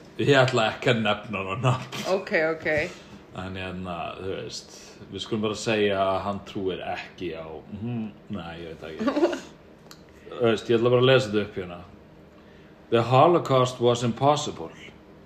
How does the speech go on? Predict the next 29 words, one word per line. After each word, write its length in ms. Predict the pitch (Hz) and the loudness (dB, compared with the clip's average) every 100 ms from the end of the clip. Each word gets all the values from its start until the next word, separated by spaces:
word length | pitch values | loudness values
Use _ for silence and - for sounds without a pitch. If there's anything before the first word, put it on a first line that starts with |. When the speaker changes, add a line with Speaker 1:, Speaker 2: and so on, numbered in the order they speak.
| - - - - - | -20 -20 -20 -12 0
Speaker 1:
By 140 | 110 | 2
nineteen 500 | 110 117 143 160 143 | 2 0 0 -2 -2
forty-one, 680 | 127 147 147 156 160 107 95 | 0 0 0 -2 0 0 -2
the 100 | 101 | -6
German 480 | - 117 135 143 127 | 2 2 2 0 -2
economy 720 | - 127 143 120 107 101 98 | 0 2 2 0 -2 -2 0
was 240 | 104 107 | -2 -2
in 80 | 110 | -4
shambles. 760 | 104 120 131 131 78 - - - - - - - - - - - | -4 -2 -2 -2 -8 -12 -14 -14 -20 -20 -20 -20 -20 -20 -20 -2
It 180 | 160 160 | 0 4
would 140 | 180 180 | 6 6
have 120 | 151 | 6
been 180 | 160 156 | 2 4
impossible 840 | 156 131 - 175 196 - 123 117 | -2 -2 4 6 6 2 0 0
for 160 | - 120 | 2 0
Hitler 420 | 139 156 - 98 | 0 -2 -4 -6
to 220 | - 113 | 0 0
acquire 440 | 101 - 127 139 117 | 0 2 4 4 2
enough 280 | 117 131 131 | 4 2 2
silver 480 | - 123 127 127 120 | 0 4 4 6 2
bullets 540 | - 131 117 98 - | 4 4 4 0 -4
to 80 | 107 | -8
kill 280 | - 123 117 | -4 0 0
thousands 520 | - 117 117 117 101 | 2 0 0 -2 -6
of 120 | 98 | -6
Jews, 460 | 117 127 - - - - - - | 2 2 2 -6 -16 -20 -20 -4
let 220 | 120 120 156 | 2 4 4
alone 440 | 135 120 117 101 | 2 2 2 0
millions. 840 | 117 123 107 78 - - - - | 2 2 2 -4 -12 -12 -12 -14